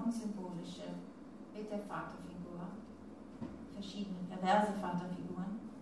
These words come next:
sind noch mit einem mächtigen Imago verhaftet. Nur die Identifikation mit dem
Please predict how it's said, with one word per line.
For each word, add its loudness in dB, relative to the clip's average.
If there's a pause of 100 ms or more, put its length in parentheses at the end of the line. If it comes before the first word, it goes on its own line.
(720)
sind 6
noch 10
mit 2
einem 6
mächtigen 4
Imago 4
verhaftet. -2 (840)
Nur 12
die 2
Identifikation 4
mit 6
dem 2